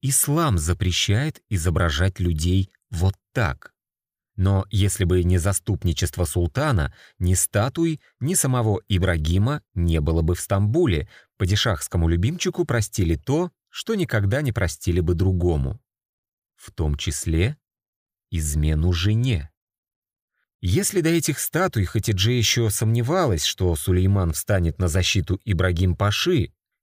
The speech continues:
и простит тому все, что бы тот ни сделал, то теперь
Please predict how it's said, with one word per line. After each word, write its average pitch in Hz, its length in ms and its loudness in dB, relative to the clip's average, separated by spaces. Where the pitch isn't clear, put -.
и 151 80 -4
простит 180 500 -2
тому 104 240 2
все, 113 560 0
что - 200 -4
бы 90 140 2
тот - 300 -4
ни 98 140 4
сделал, 87 600 -2
то 98 140 0
теперь 101 540 -2